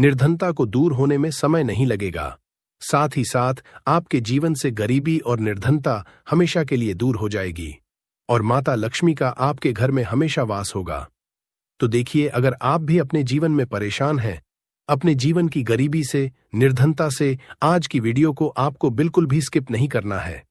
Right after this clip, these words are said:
क्योंकि आज की यह वीडियो आपके पूरे जीवन को बदल देगी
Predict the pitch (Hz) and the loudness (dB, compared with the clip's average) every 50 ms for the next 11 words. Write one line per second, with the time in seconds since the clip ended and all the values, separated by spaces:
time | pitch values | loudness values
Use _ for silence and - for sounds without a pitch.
0 | _ _ _ _ _ _ _ _ _ _ - 160 151 - 170 165 - 131 147 165 | _ _ _ _ _ _ _ _ _ _ 2 2 2 2 0 -2 0 0 0 0
1 | 156 - - 151 131 131 123 117 104 110 117 135 160 151 123 104 92 - _ - | 0 -2 -2 -2 0 2 0 0 0 0 0 2 2 0 0 -2 -4 -10 _ -16
2 | - - 139 151 147 - - 165 131 - 180 185 185 185 147 117 123 131 135 143 | -4 0 0 0 2 2 2 0 2 2 0 2 2 2 2 2 0 0 2 0
3 | 139 131 120 101 104 101 104 95 101 107 123 143 139 139 117 95 90 | 0 -2 -2 -4 -4 -4 -4 -4 -2 -2 -2 -2 0 -2 -4 -4 -6